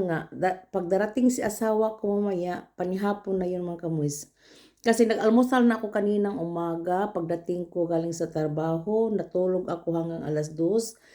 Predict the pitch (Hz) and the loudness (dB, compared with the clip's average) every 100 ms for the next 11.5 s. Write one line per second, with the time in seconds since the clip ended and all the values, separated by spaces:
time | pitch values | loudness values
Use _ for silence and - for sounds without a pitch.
0 | - _ 226 220 214 247 240 233 233 220 | -20 _ 4 4 2 2 4 4 2 2
1 | 214 214 208 202 190 180 196 240 247 247 | 2 -2 -2 -2 0 0 2 2 2 -2
2 | - _ _ _ _ _ _ _ 277 262 | -10 _ _ _ _ _ _ _ 2 2
3 | 214 190 220 220 190 190 196 220 226 - | 0 4 6 6 4 4 6 4 2 0
4 | 180 190 208 214 - 208 202 - 165 170 | 0 4 6 4 0 -2 -2 -2 -4 0
5 | 170 165 165 165 165 160 156 160 165 - | 0 0 -4 -4 -2 -2 -2 -2 -4 -2
6 | 165 160 160 160 170 165 - 214 202 185 | -2 0 -2 -2 -2 -2 -2 0 2 2
7 | 160 160 - - _ - 214 226 220 208 | 0 -4 -12 -20 _ -2 4 4 4 2
8 | 220 220 214 233 247 220 220 214 196 190 | 2 2 2 0 0 2 0 2 4 4
9 | 185 170 175 180 202 254 - - - _ | 2 2 2 2 0 -4 -16 -20 -20 _
10 | - 226 214 190 160 147 - - 208 202 | 0 2 4 4 2 -2 -2 6 6 6
11 | 185 156 156 - | 2 -2 -4 -10